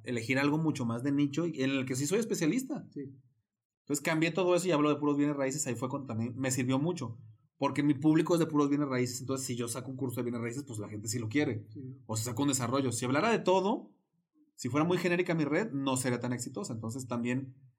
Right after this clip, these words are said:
Speaker 1: sí elige tu cajón, elige tu especialidad, elige lo que eres bueno y lo que te gusta estar compartiendo,
Speaker 2: Claro.
Speaker 1: que se vea to-, todo tiene que ser natural. Sí, comparto mucho eso. Eh, imagínate si hubiera, me hubiera quedado con puro bienes raíces, según yo. Y los cajones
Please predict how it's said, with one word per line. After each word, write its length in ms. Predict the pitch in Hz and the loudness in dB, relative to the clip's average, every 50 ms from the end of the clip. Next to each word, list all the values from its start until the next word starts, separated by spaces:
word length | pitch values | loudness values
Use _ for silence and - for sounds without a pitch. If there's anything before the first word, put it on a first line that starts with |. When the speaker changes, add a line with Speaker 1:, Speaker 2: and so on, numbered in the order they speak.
| _ _ _ | _ _ _
Speaker 1:
sí 200 | - - - 156 | -6 -2 2 2
elige 200 | 160 160 180 170 | 4 4 4 2
tu 100 | 160 147 | 0 0
cajón, 380 | 147 131 127 135 139 151 160 | -2 -2 0 0 0 0 0
elige 260 | 147 131 123 120 135 131 | 0 -2 -2 -4 -4 -4
tu 120 | 131 135 | -4 -4
especialidad, 580 | 120 123 123 110 123 117 113 110 120 143 156 - | -4 -4 -4 -4 -2 -2 -2 0 0 0 0 2
elige 260 | 156 156 185 180 285 | 2 2 4 4 2
lo 120 | 349 165 - | 0 2 2
que 80 | 233 | 2
eres 180 | 214 226 226 196 | 2 4 2 2
bueno 300 | 190 196 233 285 262 202 | 0 0 2 2 2 2
y 20 | |
lo 80 | 151 135 | 2 0
que 100 | - 120 | 0 -2
te 80 | 123 | -4
gusta 140 | 120 127 127 - - | -4 -4 -4 -4 -6
estar 60 | 160 | -6
compartiendo, 560 | 156 175 160 156 131 120 113 131 135 156 147 120 | -4 -4 -2 -2 -2 -2 0 0 0 0 0 -2
Speaker 2:
Claro. 20 | |
Speaker 1:
que 40 | 113 | -2
se 80 | 107 120 | -4 -4
vea 100 | 117 110 | -4 -2
to-, 220 | 139 147 143 - | -2 -2 -4 -2
todo 200 | - 151 165 180 | -2 -2 -2 0
tiene 140 | - 196 196 | 0 0 0
que 60 | 170 | 0
ser 120 | - 180 185 | -2 -2 -2
natural. 520 | 185 170 - 131 127 131 127 - - - - - - _ _ _ _ _ _ _ | -2 -2 -2 0 0 0 0 -2 -4 -8 -16 -20 -20 _ _ _ _ _ _ _
Sí, 240 | - - - 147 135 | -4 0 2 2 2
comparto 380 | - 131 117 123 131 131 135 | 2 0 0 0 0 0 0
mucho 260 | 147 147 147 147 147 131 | 0 0 0 0 0 0
eso. 260 | 127 110 113 110 - - - - - - - - _ - | 0 0 -2 -4 -6 -8 -10 -14 -14 -16 -20 -20 _ -12
Eh, 220 | - 117 113 113 113 | -8 -4 -2 -2 0
imagínate 480 | 113 120 123 123 135 143 143 147 147 | 0 -2 -2 -2 0 -2 0 0 -2
si 80 | - 131 | -2 0
hubiera, 260 | 123 123 131 139 143 127 | 0 0 0 0 0 -2
me 60 | 127 | -2
hubiera 140 | 123 120 135 | -2 -2 -2
quedado 220 | 131 135 127 135 131 | -2 -2 -2 -2 -2
con 220 | 135 123 113 110 | -2 -4 -4 -4
puro 220 | 113 127 123 127 131 | -4 -2 -2 0 0
bienes 200 | 127 127 131 123 | 0 0 -2 -2
raíces, 300 | 127 123 120 123 131 123 | -2 -2 -2 -2 -4 -6
según 220 | 123 123 127 123 | -6 -6 -6 -4
yo. 180 | 131 135 - - _ _ - - | -4 -6 -6 -10 _ _ -18 -4
Y 120 | - 160 151 | 0 2 2
los 120 | 151 151 | 2 2
cajones 540 | 151 160 151 - 165 170 180 208 220 214 - | 2 -2 0 2 2 2 2 2 0 -2 -4